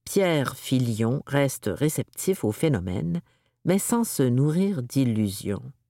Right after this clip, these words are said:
Si c'est une avancée dans la littérature, dit-il, on va le considérer. Cependant, pour le moment, on est sujet à beaucoup de tâtonnements, d'expérimentations,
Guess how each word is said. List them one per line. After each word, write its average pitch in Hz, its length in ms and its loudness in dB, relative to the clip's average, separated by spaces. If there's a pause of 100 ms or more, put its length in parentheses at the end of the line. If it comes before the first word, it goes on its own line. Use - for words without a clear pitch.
(1300)
Si 247 180 2
c'est - 300 0
une 190 100 6
avancée 139 560 2
dans 110 180 -2
la 107 140 0
littérature, 104 800 -4
dit-il, 202 580 -4 (560)
on 156 100 2
va 175 240 0
le 151 240 -2
considérer. - 800 -2 (920)
Cependant, 135 640 -4 (480)
pour 220 160 2
le 160 80 4
moment, 101 380 0 (720)
on 170 160 4
est 147 120 4
sujet 143 640 2
à 120 120 0
beaucoup 170 420 2
de 107 140 0
tâtonnements, 117 760 0 (480)
d'expérimentations, 127 1300 0